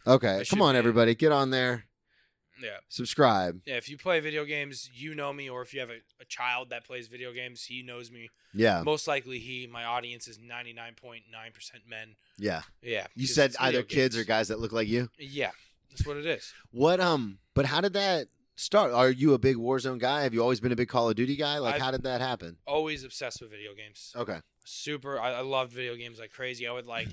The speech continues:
Speaker 2: <clears throat> I still don't, to this day in high school, I don't know how I functioned, but I would literally, 'cause I played football, so I would get off, get out of school,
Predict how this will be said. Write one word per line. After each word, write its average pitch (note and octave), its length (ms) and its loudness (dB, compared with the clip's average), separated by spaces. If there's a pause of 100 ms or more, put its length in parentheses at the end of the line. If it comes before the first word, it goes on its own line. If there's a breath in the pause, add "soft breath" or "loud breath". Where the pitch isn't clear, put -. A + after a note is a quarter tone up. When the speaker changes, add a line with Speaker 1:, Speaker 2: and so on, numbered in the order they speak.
(180)
Speaker 2:
<clears throat> - 220 -20
I D3 200 2
still D#3 260 -2
don't, C3+ 400 -8
to F3 140 -8
this E3+ 120 -10
day D3 200 -6
in C3 80 -8
high C#3+ 100 -8
school, C3+ 200 -10
I A#2+ 100 -8
don't B2+ 80 -10
know A#2 80 -8
how B2+ 100 -2
I A2 120 -6
functioned, B2 500 -10
but A2 80 -8
I G#2+ 60 -2
would A2+ 120 -8
literally, B2+ 460 -4 (440 soft breath)
'cause C#3 60 -12
I B2 80 2
played B2 240 -6
football, C#3+ 540 -2
so C3 140 -4
I A#2+ 60 4
would A#2 280 -8
get B2+ 180 -2
off, C#3 340 -4
get C3 140 -2
out E3+ 120 2
of F#3+ 60 -2
school, D3+ 480 -6